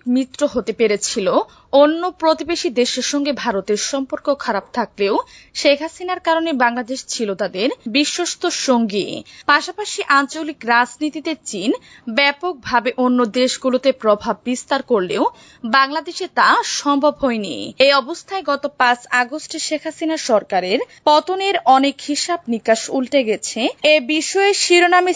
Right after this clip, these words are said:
শ্রীলঙ্কা গার্ডিনারে একটি নিবন্ধন লিখেছিলেন Center for Alternatives বাংলাদেশের নির্বাহী পরিচালক এবং ঢাকা বিশ্ববিদ্যালয়ের আন্তর্জাতিক সম্পর্ক বিভাগের অবসরপ্রাপ্ত অধ্যাপক ডক্টর ইমতিয়াজ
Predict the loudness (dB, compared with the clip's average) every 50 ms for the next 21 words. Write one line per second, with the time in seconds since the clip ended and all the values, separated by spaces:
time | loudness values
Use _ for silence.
0 | -4 -4 0 0 2 4 4 2 2 2 2 4 4 2 0 -2 -12 -20 _ -10
1 | -2 0 2 4 4 2 2 0 -6 -2 0 2 2 2 2 2 0 -2 -2 0
2 | -2 0 2 2 2 4 4 2 2 4 2 2 2 2 2 2 2 2 0 -2
3 | -4 -2 -2 0 0 2 2 2 0 -2 -2 0 2 2 4 4 2 0 0 -2
4 | 2 4 6 6 6 6 4 0 _ _ _ 6 6 6 6 2 2 2 4 4
5 | 4 4 4 2 2 2 2 -2 -2 -2 -2 -4 -4 0 2 2 2 2 2 -2
6 | -2 -4 -4 -4 -2 -2 2 2 2 2 2 2 0 0 -2 0 4 4 4 4
7 | 4 2 2 2 2 2 4 4 2 2 4 4 4 4 4 2 -4 -18 -20 -10
8 | -8 -4 0 2 2 2 2 2 -2 0 2 0 0 0 -2 0 0 0 0 0
9 | -2 2 2 2 4 4 4 4 4 2 2 2 2 2 2 0 -4 -8 -2 0
10 | -2 0 0 -4 -6 -4 -2 -2 -2 0 0 -4 -2 -2 -4 -2 -2 -2 -2 0
11 | 0 0 -2 -2 -2 -2 -2 -2 -4 _ _ _ _ 2 4 4 4 4 2 -6
12 | -6 -2 -4 -4 -4 0 2 2 2 2 0 _ _ 0 2 6 4 4 4 2
13 | -6 -4 -4 -4 -6 -2 _ 2 2 2 2 _ -2 2 2 4 2 2 0 _
14 | -20 -20 _ 0 2 4 4 2 2 2 4 4 4 2